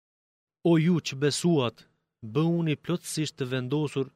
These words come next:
për hir të Allahut, duke dëshmuar të drejtën dhe të mos u shtyj urrejtja ndaj një populli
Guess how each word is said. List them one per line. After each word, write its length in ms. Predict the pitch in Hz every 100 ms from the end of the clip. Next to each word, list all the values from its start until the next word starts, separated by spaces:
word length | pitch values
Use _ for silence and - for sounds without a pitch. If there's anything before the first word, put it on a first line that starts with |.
| _
për 140 | - 120
hir 200 | 131 135
të 120 | -
Allahut, 500 | 120 117 123 120 107 _ _ _ _ _ -
duke 240 | 160 151
dëshmuar 500 | 131 127 - 151 143
të 100 | -
drejtën 500 | 117 127 143 - 113 107 _ _ _ -
dhe 80 | 127
të 140 | -
mos 280 | 135 160 151 - _
u 80 | 143
shtyj 360 | - - 165 156 156
urrejtja 480 | 135 143 151 143 143
ndaj 220 | 135 135
një 140 | 139 127
populli 540 | - 143 143 139 139